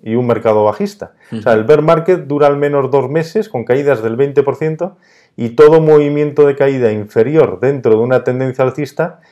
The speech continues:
Speaker 1: pues, sería solo una corrección de los precios, pero no, no sería un mercado bajista, ¿no? Y en los mercados bajistas, pues, vemos cómo el, el pesimismo aumenta con las caídas de precios, esta a su vez alimenta nuevas caídas,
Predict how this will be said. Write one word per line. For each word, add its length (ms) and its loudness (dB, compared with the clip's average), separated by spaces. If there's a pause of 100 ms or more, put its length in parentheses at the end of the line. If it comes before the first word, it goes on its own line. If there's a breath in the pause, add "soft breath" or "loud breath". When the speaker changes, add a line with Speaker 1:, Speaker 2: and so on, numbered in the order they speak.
(200 soft breath)
Speaker 1:
pues, 160 0
sería 320 2
solo 360 4
una 240 0
corrección 480 2
de 80 2
los 160 0
precios, 360 -2
pero 180 -4
no, 260 -4
no 280 -4
sería 300 -2
un 120 -4
mercado 420 -2
bajista, 540 -6
¿no? 80 -20 (800 soft breath)
Y 140 0
en 80 4
los 140 4
mercados 400 4
bajistas, 800 -2
pues, 160 -6
vemos 300 -2
cómo 260 -2
el, 400 -2
el 120 -8
pesimismo 600 0
aumenta 560 2
con 120 -2
las 140 -2
caídas 360 2
de 120 0
precios, 600 -2 (360 soft breath)
esta 240 0
a 20 2
su 140 -2
vez 200 2
alimenta 500 0
nuevas 320 0
caídas, 640 -4